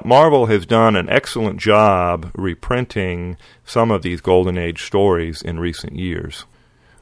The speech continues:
For instance, Marvel has now done four volumes of Marvel Mystery Comics reprints, so the first sixteen issues of that title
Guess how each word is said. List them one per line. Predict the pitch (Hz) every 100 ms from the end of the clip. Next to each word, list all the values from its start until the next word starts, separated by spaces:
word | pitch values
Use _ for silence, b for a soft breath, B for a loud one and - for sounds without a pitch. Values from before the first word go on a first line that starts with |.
| -
For | 117 123
instance, | 127 90 80 -
Marvel | 107 113 110 104 101
has | 87 101 98 95 95 92 104
now | 101 101 98
done | 101 104 95 87
four | - 135 147 131
volumes | 104 110 120 82 80 82 -
of | - 87 90
Marvel | 98 92 92
Mystery | 107 - 98
Comics | - 95 80 - 104
reprints, | 107 - 85 78 -
so | - 92 87
the | 85
first | - 117 -
sixteen | - - - 127 110 101
issues | 120 101 90 85 82
of | 87
that | 90 -
title | - 120 117 90